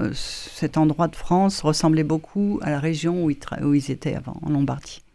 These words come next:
Et on va suivre ce couple qui va tout faire pour s'intégrer dans la population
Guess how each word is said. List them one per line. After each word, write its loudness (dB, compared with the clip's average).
Et 6
on 8
va 6
suivre 6
ce 2
couple 4
qui 0
va 6
tout -2
faire 4
pour 4
s'intégrer 2
dans 4
la 2
population 0